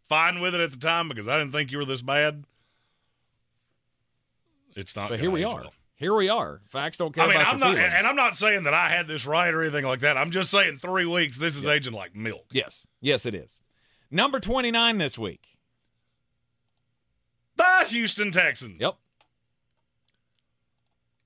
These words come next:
Speaker 2: They got fight. I'll give 'em that.
Speaker 1: Hey, cool. You, you beat the Jaguars. That was, that was fun.
Speaker 2: Mm-hmm.
Speaker 1: Man,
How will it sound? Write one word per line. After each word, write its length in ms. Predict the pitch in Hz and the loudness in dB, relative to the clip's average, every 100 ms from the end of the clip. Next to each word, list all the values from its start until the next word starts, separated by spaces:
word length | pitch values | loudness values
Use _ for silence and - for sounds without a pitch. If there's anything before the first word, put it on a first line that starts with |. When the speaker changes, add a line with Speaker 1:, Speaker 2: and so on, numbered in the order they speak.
| - | -14
Speaker 2:
They 60 | 98 | -6
got 180 | 143 | -6
fight. 360 | - 240 185 139 _ _ _ _ - | -4 -2 -2 -4 _ _ _ _ -10
I'll 80 | - | -4
give 140 | 359 | 0
'em 160 | 330 285 | 4 6
that. 100 | 233 | 6
Speaker 1:
Hey, 360 | 190 165 139 123 | 4 2 0 -2
cool. 640 | - 359 370 196 147 120 | -6 -4 0 2 2 -2
You, 280 | 110 208 269 - | -4 -6 -8 -12
you 120 | 156 | -14
beat 280 | 240 175 170 | -4 -2 -2
the 60 | 160 | -2
Jaguars. 680 | 214 269 180 135 98 82 - | -2 0 2 0 0 -6 -4
That 200 | 143 208 | -2 -2
was, 260 | 104 - - | -4 -10 -14
that 100 | 117 | -16
was 100 | 285 | -14
fun. 360 | - 127 214 311 | -6 -4 -4 -6
Speaker 2:
Mm-hmm. 380 | 104 104 208 | -8 -8 -10
Speaker 1:
Man, 320 | 190 233 196 | -10 -14 -16